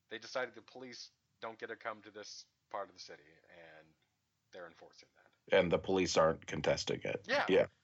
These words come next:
Speaker 1: Everybody's happy. Nobody is mad here.
Speaker 2: Yeah. Basically. I mean, except, you know, cranky people who, uh, don't, you, who like seeing somebody get stomped on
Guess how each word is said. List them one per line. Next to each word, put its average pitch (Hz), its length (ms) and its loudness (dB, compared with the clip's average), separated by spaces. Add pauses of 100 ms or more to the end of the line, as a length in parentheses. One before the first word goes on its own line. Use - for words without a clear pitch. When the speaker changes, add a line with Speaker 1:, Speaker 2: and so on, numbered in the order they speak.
(180)
Speaker 1:
Everybody's 165 480 -2
happy. 117 280 -6 (200)
Nobody 175 360 0
is 160 180 -4
mad 117 100 -6 (200)
here. - 1000 -4
Speaker 2:
Yeah. - 160 6 (640)
Basically. 151 560 4 (400)
I - 40 6
mean, 113 120 6
except, 127 440 4
you 123 80 4
know, 127 180 4 (160)
cranky 120 360 4
people 147 480 4
who, 151 260 4
uh, 151 240 6 (1000)
don't, 123 340 6 (720)
you, 90 200 0 (1400)
who 143 280 4
like 156 280 4
seeing 135 600 2
somebody 123 560 2
get 113 300 2
stomped - 680 4
on 85 320 4